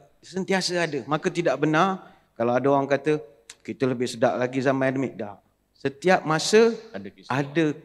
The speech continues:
Speaker 1: keindahan dia. Wallahu a'lam.
Speaker 2: Alhamdulillah. Ini cara orang beriman berhadapan dengan ujian. Setiap cabaran itu ada tarbiyahnya. Datuk, bila, uh, Datuk, uh, Bat sebut tentang bagaimana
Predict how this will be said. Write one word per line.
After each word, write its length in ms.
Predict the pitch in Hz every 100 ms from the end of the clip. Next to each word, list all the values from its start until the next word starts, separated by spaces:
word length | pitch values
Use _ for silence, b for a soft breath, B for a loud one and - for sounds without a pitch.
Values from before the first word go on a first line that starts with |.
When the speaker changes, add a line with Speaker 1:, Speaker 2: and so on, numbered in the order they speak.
| - -
Speaker 1:
keindahan 560 | 139 120 110 101 101 95
dia. 100 | 85 - _
Wallahu 320 | - 117 101 _
a'lam. 240 | _ _ _ _
Speaker 2:
Alhamdulillah. 960 | 98 92 - 90 87 82 85 82 82 82
Ini 400 | 117 143 151 123
cara 180 | 113 110
orang 240 | 92 113 107
beriman 560 | 113 107 117 120 110
berhadapan 460 | 104 104 107 104 110
dengan 200 | 107 107 107
ujian. 480 | 110 110 90 80 - _ _ _
Setiap 640 | _ 113 - - 131 - -
cabaran 480 | 123 120 127 123 117
itu 320 | 117 196 208
ada 220 | 117 117
tarbiyahnya. 720 | 120 120 123 131 123 117 82 b b b -
Datuk, 560 | - 220 165 - -
bila, 340 | - 156 233 262 214 147 123 - -
uh, 240 | 120 113 117
Datuk, 300 | 127 143 - - _ - -
uh, 240 | 107 113 113
Bat 340 | 117 - - -
sebut 260 | 135 127
tentang 640 | 117 110 - 107 104 101 - _
bagaimana 640 | - 117 110 113 120 123